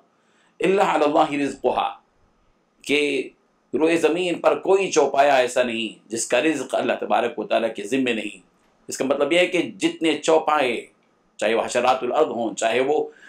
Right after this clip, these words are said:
چاہے وہ حیوان ہوں، جنگلی، جنگلی، آ، جانور ہوں، سمندر میں رہنے والی مچھلیاں ہوں، کیڑے مکوڑے ہوں، انسان ہوں، سب کے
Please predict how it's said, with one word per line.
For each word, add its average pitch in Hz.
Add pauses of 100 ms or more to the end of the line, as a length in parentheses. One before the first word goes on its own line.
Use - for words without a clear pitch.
(140)
چاہے 127
وہ 139
حیوان 127
ہوں، 113
جنگلی، 139 (280)
جنگلی، 135 (260)
آ، 104 (300)
جانور 123
ہوں، 123 (200)
سمندر 135
میں 143
رہنے 127
والی 123
مچھلیاں 131
ہوں، 107
کیڑے 151
مکوڑے 135
ہوں، 120 (100)
انسان 135
ہوں، 107
سب -
کے 156